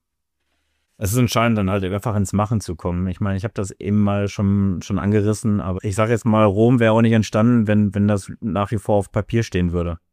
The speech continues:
So, irgendwann musste einer mal die Entscheidung treffen, äh, lass jetzt mal loslegen. Ich glaube, es ist, man muss sich auch mal die kritische Frage dann stellen, ähm, ja, was nervt mich mehr, wenn ich, äh, die ganze Zeit drüber nachdenke und eigentlich das, was ich mir so toll ausmale, was ich mir aus-,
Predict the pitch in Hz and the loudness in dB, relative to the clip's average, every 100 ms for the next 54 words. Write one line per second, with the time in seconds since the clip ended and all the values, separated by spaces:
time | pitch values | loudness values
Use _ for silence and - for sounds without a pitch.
0 | _ - 87 - 101 104 101 104 95 101 | _ -6 -4 0 0 2 2 0 -2 0
1 | 101 98 101 95 98 95 101 101 - 101 | 0 2 0 0 0 0 0 -2 -2 -4
2 | 107 101 80 95 95 78 82 95 98 98 | -2 -2 0 -2 -2 -4 -4 -4 -4 -4
3 | 92 95 95 107 95 90 101 120 _ _ | -2 0 0 -2 -2 -2 -4 -6 _ _
4 | - - 107 117 107 110 95 98 101 110 | -8 2 4 4 2 0 0 0 0 0
5 | 98 101 98 98 92 113 104 101 101 - | 0 2 0 0 -2 -4 -4 -4 -6 0
6 | 101 107 98 95 - 104 107 110 - - | 0 2 0 0 0 0 2 0 -6 -20
7 | _ - 95 95 95 85 92 104 98 - | _ -4 2 2 2 0 0 0 -2 0
8 | 98 104 - 95 98 98 101 87 _ _ | 0 0 -2 -2 2 2 2 -2 _ _
9 | - 92 92 - 92 90 90 101 - 107 | -4 -2 -2 -4 -4 -2 -2 -4 -4 -4
10 | 98 98 95 92 101 - 110 107 107 110 | -4 0 0 0 0 -2 0 0 0 0
11 | 92 98 98 98 101 104 101 - - 80 | 2 2 0 -2 -2 -2 -4 -10 -18 -20
12 | _ _ 90 107 107 - 101 95 92 101 | _ _ -8 -4 -4 -4 -2 -2 0 0
13 | 98 92 95 87 - 110 - 117 123 101 | 0 0 -2 -4 -2 -2 0 0 0 0
14 | 92 92 90 95 98 95 92 110 | 0 -2 -2 -4 -4 -4 -4 -6